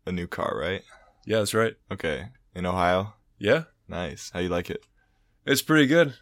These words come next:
Speaker 2: It does its job.
Speaker 1: Yeah?
Speaker 2: Yeah. Yeah, picked it up yesterday.
Speaker 1: Okay,
Speaker 2: And, uh,
Speaker 1: sick.
Speaker 2: I was <laughs> basically looking for a car that would be the most cost-effective and most reliable,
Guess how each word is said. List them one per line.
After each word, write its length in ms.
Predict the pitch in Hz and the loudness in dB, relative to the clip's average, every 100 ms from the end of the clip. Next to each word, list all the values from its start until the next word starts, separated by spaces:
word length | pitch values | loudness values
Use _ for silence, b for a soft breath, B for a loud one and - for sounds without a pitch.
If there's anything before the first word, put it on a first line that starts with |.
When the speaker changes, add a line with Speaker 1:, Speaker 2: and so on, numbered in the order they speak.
| _ | _
Speaker 2:
It 100 | 123 | -6
does 160 | 120 113 | -2 0
its 140 | 107 | 0
job. 320 | 113 117 135 - - | 2 4 4 -2 -6
Speaker 1:
Yeah? 360 | 95 85 95 107 | 0 0 0 -6
Speaker 2:
Yeah. 200 | 110 120 - - - - b b b _ | -10 -12 -16 -20 -20 -20 b b b _
Yeah, 300 | 113 110 120 107 | -2 0 0 0
picked 220 | 120 - | -2 0
it 80 | 117 | 2
up 160 | 113 | 2
yesterday. 580 | 110 107 - 117 120 120 - | 2 0 0 2 0 0 -6
Speaker 1:
Okay, 240 | 98 - 78 | -4 0 0
Speaker 2:
And, 180 | 104 104 | 0 0
uh, 280 | 104 98 | 2 2
Speaker 1:
sick. 140 | 92 B B B B - | -2 B B B B 4
Speaker 2:
I 120 | 120 | 6
was 180 | 123 - | 6 4
<laughs> 180 | 196 | 2
basically 580 | 139 147 139 147 - 139 | 8 8 8 4 4 4
looking 380 | 120 123 131 123 | 6 4 4 2
for 240 | 113 127 | 2 2
a 60 | 113 | 2
car 320 | - 113 117 | 4 4 6
that 100 | 113 | 4
would 140 | 113 107 | 2 2
be 100 | 110 | 0
the 100 | 107 | 2
most 320 | 110 107 - | 2 2 2
cost-effective 840 | 107 110 - 110 117 110 117 110 | 4 4 4 0 2 2 0 -2
and 120 | 107 | 0
most 280 | 104 107 - | 0 0 -2
reliable, 600 | 107 101 104 104 107 104 | -2 2 4 4 2 -2